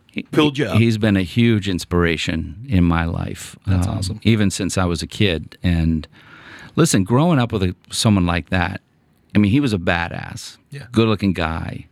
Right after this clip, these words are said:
Speaker 1: I got to date older girls. I got to do things that other kids my age didn't get to do, right? Drag racing cars and, you know, running the streets, and people thought I was cool because I was his brother. Also, people feared me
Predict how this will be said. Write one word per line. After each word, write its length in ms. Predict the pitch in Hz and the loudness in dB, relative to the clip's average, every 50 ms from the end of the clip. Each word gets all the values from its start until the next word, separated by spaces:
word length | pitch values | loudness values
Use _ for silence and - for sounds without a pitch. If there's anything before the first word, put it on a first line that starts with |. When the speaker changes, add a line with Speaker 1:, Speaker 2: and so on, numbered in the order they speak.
| _ - - - - - - - _ _ _ _ | _ -20 -20 -20 -20 -20 -20 -20 _ _ _ _
Speaker 1:
I 120 | - 113 113 | -2 0 0
got 160 | 117 110 92 | 0 -2 -4
to 80 | 101 | -6
date 240 | 92 90 92 87 82 | -4 -2 -2 0 0
older 260 | 85 87 85 80 80 | 0 -2 -2 -2 -4
girls. 840 | 73 - 95 95 95 92 90 85 82 76 76 - 78 - - - - | -2 0 2 2 4 2 2 0 0 -2 -4 -6 -8 -8 -8 -2 0
I 120 | 98 104 | 0 2
got 180 | 98 104 98 87 | 2 0 0 0
to 80 | - 95 | -2 -2
do 180 | 87 95 87 | 0 0 0
things 300 | 85 - 104 92 87 80 - | 0 2 0 0 0 0 -2
that 120 | 90 80 | 0 0
other 220 | 87 85 80 82 78 | 0 0 0 -2 -2
kids 280 | - - 90 78 - | 0 0 0 0 0
my 160 | 87 82 78 80 | -2 -2 -2 -2
age 260 | 80 76 - - - | -4 -4 -6 -6 -8
didn't 240 | - - 82 80 80 73 | -6 -6 -4 -2 -2 -4
get 140 | 78 - - | -4 -6 -6
to 100 | - 80 | -6 -2
do, 440 | 71 80 80 80 - - - - - - _ _ _ | -2 0 0 0 -2 -4 -8 -12 -14 -18 _ _ _
right? 280 | 80 82 85 85 82 - - _ - - - - - - - - _ _ | 0 0 0 0 -2 -4 -10 _ -20 -20 -20 -20 -20 -20 -20 -20 _ _
Drag 300 | - 107 107 104 98 90 | 0 2 2 4 2 2
racing 380 | 92 92 87 87 - - 85 76 | 0 0 0 0 -2 -6 -10 -6
cars 640 | - - 110 101 95 90 85 85 80 78 78 76 - | -2 0 2 2 2 2 0 0 -2 -2 -4 -2 -2
and, 400 | 82 78 76 73 73 73 - - _ _ - | 0 2 2 0 0 -2 -6 -10 _ _ -2
you 140 | 98 95 | 0 2
know, 360 | 87 82 78 76 - 80 80 - _ _ _ - | 2 2 0 -4 -6 -10 -12 -16 _ _ _ 0
running 260 | 110 110 107 101 98 | 2 2 4 2 0
the 80 | 92 | 0
streets, 600 | - - - - 107 98 92 87 80 - - - | -4 -6 -4 -2 0 2 2 0 -2 -4 -4 -2
and 260 | 82 78 76 76 76 76 | 0 0 2 0 -2 -2
people 220 | - 113 85 - 87 | -4 -2 -2 -2 0
thought 180 | - 95 92 | 2 2 2
I 60 | 90 85 | 2 0
was 180 | 80 76 - | -2 -4 -8
cool 300 | - - - 135 127 101 | -4 0 2 2 2 2
because 260 | 85 90 - 92 85 | 0 -2 -2 0 0
I 60 | 90 87 | 2 0
was 140 | 85 82 82 | 0 0 -2
his 120 | 87 76 | -4 -4
brother. 440 | 82 92 104 110 113 98 78 76 80 | -2 0 2 2 2 2 0 -2 -2
Also, 240 | 85 87 - - 117 | -2 -4 -4 -6 -4
people 280 | - - 101 - 95 | -2 -2 -2 -2 -2
feared 420 | 85 - - - 139 147 143 95 76 | -6 -2 0 0 2 2 0 0 -2
me 220 | 87 85 - - | -4 -4 -4 -8